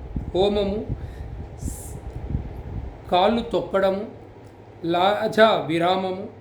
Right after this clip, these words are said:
స్థలి పాకము, నాగవల్లి, సదస్యము,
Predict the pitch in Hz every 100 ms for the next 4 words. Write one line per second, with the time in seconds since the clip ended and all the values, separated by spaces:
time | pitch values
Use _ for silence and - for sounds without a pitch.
0 | - - - - - - 175 208 233 -
1 | 165 165 185 196 220 - 156 151 165 190
2 | 190 175 170 196 247 - - - 156 147
3 | 185 - - 190